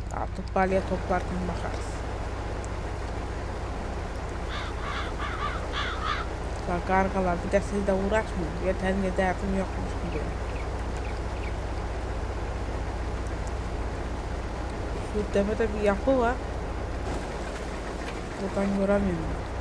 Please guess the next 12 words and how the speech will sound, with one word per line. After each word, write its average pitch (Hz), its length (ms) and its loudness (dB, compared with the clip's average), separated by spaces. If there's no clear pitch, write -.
Hmm. 180 400 0
Orayı 190 300 4
merak 202 240 4
ettim 202 380 0
şimdi. - 280 -4
Yıkık 214 440 0
bir 226 360 0
şeye 202 160 4
benziyor 190 480 2
yapı 117 120 0
ama. - 180 0
Zaten 202 400 6